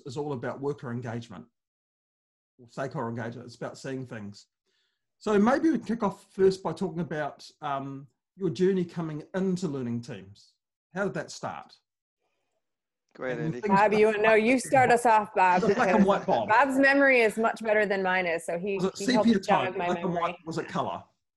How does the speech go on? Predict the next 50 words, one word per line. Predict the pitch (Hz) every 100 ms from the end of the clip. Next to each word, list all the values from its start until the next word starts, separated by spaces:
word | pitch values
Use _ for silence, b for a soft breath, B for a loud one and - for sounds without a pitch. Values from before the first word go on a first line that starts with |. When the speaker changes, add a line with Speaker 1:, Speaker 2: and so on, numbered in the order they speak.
| _ _ _ _ -
Speaker 2:
Well, | 147
sp-, | - 202 175
you | 160
know, | 170
when | 160
you | 165
get | 151 196
old, | - 180 180 156 127
your | 120 139 131
memory | 127 156 147 135
of | 127 -
times | - 143 135 127 -
past | - 147 135 127 -
is | 117
good, | - 135 127 113
but | 120 -
your | 117
recent | 147 151 135
memory | 120 117
is | 113 -
terrible. | - 131 123 110
Like, | 117 143
I |
don't | 170 156
know | 131
what | 135
I | 120
had | 120
for | 120
breakfast, | 117 123 - 104 -
but | 131
I |
can | 131 143
tell | 131 151
you | 131 123
about | 113 120 127 b b b _
when | 127 123
I, | 143
yeah, | 139
so, | 123 151 143 151
so | -
when | 170 165 143 - -
Con-, | - 202 214
Todd | 175 208
Conklin, | 180 175 165 135 -
you | - - _ 147
know, | 131
first | - 139
came | - 151
to | 131